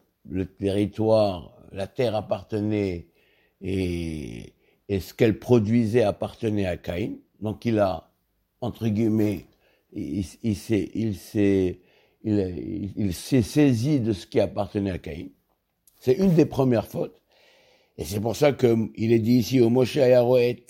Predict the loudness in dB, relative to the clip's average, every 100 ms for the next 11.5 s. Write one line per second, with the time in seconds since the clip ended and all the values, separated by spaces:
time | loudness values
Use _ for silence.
0 | -8 -8 -2 0 0 -2 -4 -6 -4 -2
1 | 0 -2 -6 -2 0 -2 -8 _ _ _
2 | _ _ _ _ -6 0 2 4 4 2
3 | -2 2 4 4 4 2 -2 -2 -4 -2
4 | -2 0 2 2 0 -2 -6 -8 -10 -12
5 | -10 -6 -2 -2 0 -4 -4 -4 -2 -2
6 | -2 -4 -4 -6 -4 -4 -2 0 0 0
7 | -4 -2 -2 -2 0 -2 -2 -4 -4 -4
8 | -4 -4 0 2 0 -4 -4 -2 -2 -4
9 | -8 -8 -4 -2 0 0 -4 -6 -8 -8
10 | -6 -4 -2 -2 -4 -6 -8 -6 -4 -4
11 | -4 4 4 4